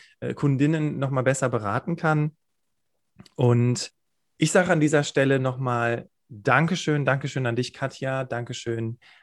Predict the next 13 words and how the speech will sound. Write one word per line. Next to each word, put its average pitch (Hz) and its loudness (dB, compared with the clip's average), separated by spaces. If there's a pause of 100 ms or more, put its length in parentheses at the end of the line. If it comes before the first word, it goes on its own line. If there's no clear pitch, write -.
(120)
an 107 -6
die 107 -2
Hörerinnen 117 0
und 107 -6
Hörer. 123 -2
Ich 117 -14
verabschiede 131 -4
mich 131 -4
an 123 -4
dieser 120 -2
Stelle 120 2 (340)
und 127 0
übergebe 147 4